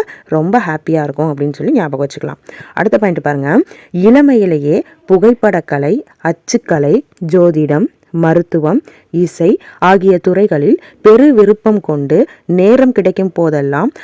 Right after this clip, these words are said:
அதன் நுட்பங்களை பயின்றார் அப்படின்னு சொல்லியிருக்காங்க. ஓகே, இது எப்படி நம்ம ஞாபகம் வச்சுக்கிறது அப்படின்னா,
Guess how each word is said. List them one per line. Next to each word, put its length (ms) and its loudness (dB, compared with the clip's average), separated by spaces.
அதன் 340 2
நுட்பங்களை 560 -2
பயின்றார் 400 -2
அப்படின்னு 240 -4
சொல்லியிருக்காங்க. 480 -4
ஓகே, 160 -2
இது 180 2
எப்படி 200 0
நம்ம 140 -2
ஞாபகம் 300 -2
வச்சுக்கிறது 340 -4
அப்படின்னா, 360 -2